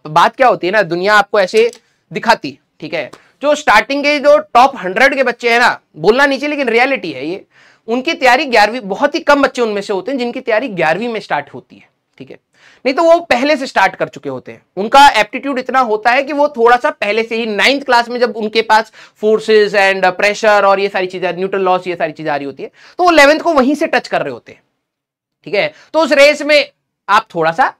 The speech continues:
पीछे हो जाते हैं, क्योंकि आप ग्यारहवीं में स्टार्ट कर रहे हो, ग्यारहवीं में भी आप कामचोरी से स्टार्ट कर रहे हैं, वो मेहनत से स्टार्ट कर रहे हैं। तो अब आपको क्या लगता है ना कि अचानक से मेरे साथ, मेरे से सारे एडवांस के सवाल हो जाए, ऐसा नहीं होता, ठीक है,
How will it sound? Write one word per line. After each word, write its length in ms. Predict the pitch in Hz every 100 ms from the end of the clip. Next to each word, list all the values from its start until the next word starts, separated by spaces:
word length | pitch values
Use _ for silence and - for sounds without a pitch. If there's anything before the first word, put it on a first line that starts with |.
| _
पीछे 200 | 160 160
हो 100 | 156
जाते 240 | 156 147 156
हैं, 100 | 156
क्योंकि 200 | 220 254
आप 160 | 240
ग्यारहवीं 340 | 196 185 190 202
में 80 | 196
स्टार्ट 220 | 190 185
कर 80 | 220
रहे 100 | 269
हो, 40 |
ग्यारहवीं 280 | 269 285 320
में 120 | 311
भी 60 | 311
आप 120 | -
कामचोरी 440 | 226 208 196 196
से 80 | 185
स्टार्ट 260 | - 175 165
कर 120 | 165
रहे 80 | 160
हैं, 80 | - _ 349
वो 80 |
मेहनत 320 | 294 196 170 165
से 80 |
स्टार्ट 280 | 147 135 127
कर 120 | -
रहे 100 | 120
हैं। 80 | 113 _ _ _ _
तो 60 | 277
अब 120 | 294
आपको 220 | 302 320
क्या 120 | 311
लगता 240 | 294 277 277
है 40 |
ना 60 | 330
कि 300 | 320 269 _ _ _ _ _ _ _
अचानक 400 | 226 - 240 302
से 80 | 320
मेरे 200 | 302 285
साथ, 220 | 285 311 285
मेरे 200 | 220 240
से 140 | 277
सारे 260 | 294 233 254
एडवांस 320 | 247 226 220
के 80 | 220
सवाल 280 | 208 170 147
हो 80 | 135
जाए, 120 | 170
ऐसा 200 | 220 294
नहीं 200 | 240 165
होता, 240 | 113 92 _ _ _ _
ठीक 140 | 135 139
है, 160 | 117